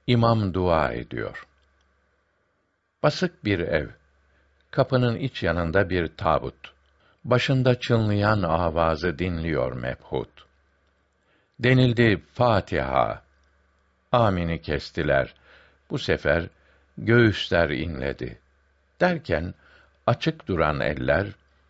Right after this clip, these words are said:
hazin alınları bir kere okşayıp indi. Deminki zemzemeler bir zaman için dindi.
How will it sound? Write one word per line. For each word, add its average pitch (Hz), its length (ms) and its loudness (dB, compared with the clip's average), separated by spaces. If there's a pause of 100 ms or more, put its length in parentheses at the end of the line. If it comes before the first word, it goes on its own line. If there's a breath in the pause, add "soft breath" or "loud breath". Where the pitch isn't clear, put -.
hazin 123 460 2
alınları 90 720 0
bir 127 180 -2
kere 73 360 -2
okşayıp - 720 -4
indi. 67 400 -10 (520)
Deminki 156 540 2
zemzemeler 82 840 0 (160)
bir 135 240 -2
zaman 80 440 0
için 69 460 -6
dindi. 57 460 -8